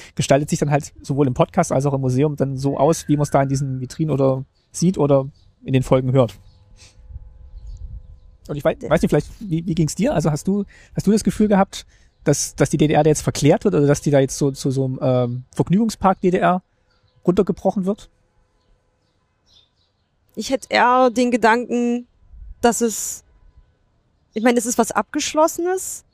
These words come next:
Speaker 2: und dass es aber eher ein bisschen lebendig gehalten wird, anstatt es so wie für tot erklärt in irgendein Archiv zu packen, sondern dass es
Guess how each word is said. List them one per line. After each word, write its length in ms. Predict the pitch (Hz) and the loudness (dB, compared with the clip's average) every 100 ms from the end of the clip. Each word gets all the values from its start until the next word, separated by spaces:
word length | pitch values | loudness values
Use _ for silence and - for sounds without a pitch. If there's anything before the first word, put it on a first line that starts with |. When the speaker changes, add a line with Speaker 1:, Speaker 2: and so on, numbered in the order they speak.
| _ _ _ _ _ _ _ - | _ _ _ _ _ _ _ -4
Speaker 2:
und 120 | 247 | 0
dass 120 | 240 | 0
es 100 | 240 | 2
aber 200 | 233 240 | 2 4
eher 160 | 214 240 | 4 2
ein 100 | 262 | 2
bisschen 340 | 254 - 262 | -4 -2 0
lebendig 460 | 247 208 240 294 - | 2 2 2 2 0
gehalten 440 | 220 202 - 202 | 2 2 0 -4
wird, 220 | 196 202 | -2 -2
anstatt 340 | - 214 226 226 | -2 0 0 0
es 300 | 226 - - _ _ _ _ _ _ _ | -2 -6 -14 _ _ _ _ _ _ _
so 340 | 214 208 240 208 | -6 -2 -2 -2
wie 280 | 220 226 220 - | -4 -4 -6 -8
für 120 | 247 | -10
tot 260 | - 247 | -4 -2
erklärt 540 | - 226 - 233 220 240 | 0 -2 -2 2 2 2
in 120 | 208 | -2
irgendein 260 | 226 220 214 | -4 -2 -4
Archiv 360 | 214 - 262 | -4 -10 -12
zu 140 | - 220 | -12 -14
packen, 560 | - 208 - 202 196 - _ _ _ _ _ _ _ _ | -6 -6 -6 -8 -12 -14 _ _ _ _ _ _ _ _
sondern 280 | - 233 233 | 0 2 2
dass 120 | 226 | 2
es 360 | 240 - - | -2 -8 -12